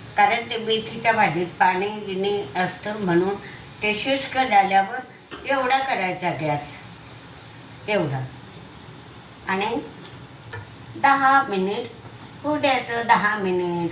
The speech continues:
पंधरा मिनिट, पंधरा मिनिट होऊ द्यायचं.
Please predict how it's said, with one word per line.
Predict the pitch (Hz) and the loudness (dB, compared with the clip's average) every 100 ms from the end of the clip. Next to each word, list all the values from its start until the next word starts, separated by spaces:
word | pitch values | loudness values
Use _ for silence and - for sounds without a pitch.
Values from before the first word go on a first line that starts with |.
| - | 0
पंधरा | 180 165 151 196 | 2 2 6 6
मिनिट, | 196 180 175 175 185 - - - - - | 4 2 0 -4 -6 -12 -16 -16 -10 -2
पंधरा | 160 156 160 | 0 2 2
मिनिट | 165 165 185 196 | 2 2 2 0
होऊ | 247 240 | -2 0
द्यायचं. | 180 151 156 160 | 2 2 0 -4